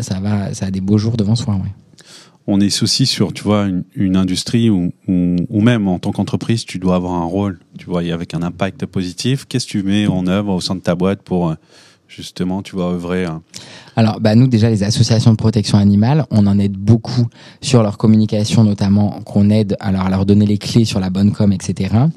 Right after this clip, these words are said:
Speaker 2: Excellent.
Speaker 1: Il y a beaucoup d'assauts qu'on va aider, notamment, bah, l'association Anti Laoned, la Maison des Animaux dans le soixante-dix-sept, en,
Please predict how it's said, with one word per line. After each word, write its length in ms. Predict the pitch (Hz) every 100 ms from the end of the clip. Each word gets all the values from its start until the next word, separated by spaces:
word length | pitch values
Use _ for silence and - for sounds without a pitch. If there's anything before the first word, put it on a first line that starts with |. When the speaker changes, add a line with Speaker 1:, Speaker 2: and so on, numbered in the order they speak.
| -
Speaker 2:
Excellent. 300 | - 98 104
Speaker 1:
Il 40 |
y 60 | 107
a 60 |
beaucoup 260 | 104 110 -
d'assauts 320 | 117 110 127
qu'on 140 | 120 101
va 100 | 95
aider, 180 | 98
notamment, 400 | 107 98 98 101
bah, 200 | 101 90
l'association 560 | 90 92 98 101 101 107
Anti 320 | 101 101 -
Laoned, 380 | 98 98 104 98 - - -
la 100 | 98
Maison 220 | 104 101 104
des 100 | 101
Animaux 220 | 101 107
dans 60 |
le 60 | 98
soixante-dix-sept, 640 | 101 95 104 98 110 104 -
en, 260 | 101 101 101